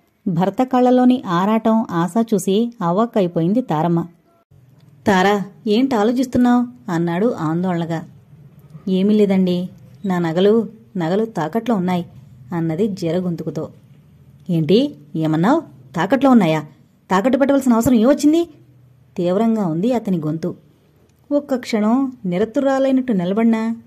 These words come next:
మరుక్షణమే భర్తకు చురకంటించిందామె. "లక్షలాస్తి మీరు తగలేయగలేంది నా నగలు తాకట్టు పెట్టుకుంటే మీకేం బాధ?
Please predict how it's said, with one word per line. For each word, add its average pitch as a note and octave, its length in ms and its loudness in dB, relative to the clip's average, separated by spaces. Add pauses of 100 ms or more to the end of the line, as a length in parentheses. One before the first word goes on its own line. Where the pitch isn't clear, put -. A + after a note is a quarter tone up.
మరుక్షణమే F#3 680 -4
భర్తకు G3 460 -4
చురకంటించిందామె. F3+ 920 -4 (960)
"లక్షలాస్తి F#3 640 0
మీరు A#3 120 6
తగలేయగలేంది G3+ 920 0 (120)
నా F3+ 140 -2
నగలు E3+ 260 0
తాకట్టు F#3 340 -4
పెట్టుకుంటే G#3 380 0
మీకేం G3+ 340 0
బాధ? G#3+ 200 2